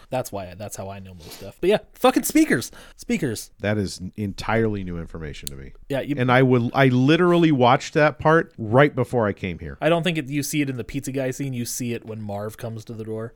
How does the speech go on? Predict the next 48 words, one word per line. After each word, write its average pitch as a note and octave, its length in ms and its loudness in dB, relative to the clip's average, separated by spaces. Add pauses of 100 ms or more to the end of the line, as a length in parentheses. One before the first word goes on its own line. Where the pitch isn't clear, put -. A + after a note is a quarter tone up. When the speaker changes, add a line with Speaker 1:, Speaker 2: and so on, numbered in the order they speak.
Speaker 2:
Oh. - 300 -8
Speaker 1:
I - 60 -8
think A#2 440 -8
you A2 100 -8
have A2 100 -10
to G#2+ 80 -10
wait G#2 240 -10
until A2 180 -12
then. A2 320 -10
But D#3 60 -2
then C3+ 80 -2
he A#2 100 -6
still A#2 300 -4
ends A2 160 -8
up G#2+ 100 -8
using A2+ 220 -10
the G#2+ 60 -10
fireworks. G#2 560 -12 (180)
Speaker 2:
The - 80 -6
fireworks D3+ 560 4
make G2+ 180 -2
it F2 100 -6
make D2 220 -12
sense. - 320 -18
Speaker 1:
Yeah. - 160 -6
So F#3+ 300 2
the E3 140 2
first A3+ 240 4
time, F#3+ 260 2 (100)
well, E3 140 2
when E3 100 4
everybody's E3 720 0 (140)
wandering C#3 640 0
around C3 260 0
the B2 100 0
house B2 300 -2
and C3 140 -8
shit, C3 340 -4
this, C#3 640 -2
this C3+ 140 -4
is D3 80 0
another E3+ 260 4
detail C#3 320 2
that B2 140 0
I A2+ 100 -2
caught A#2+ 320 -2 (180)
just C3 420 -4
yesterday. G2+ 480 -8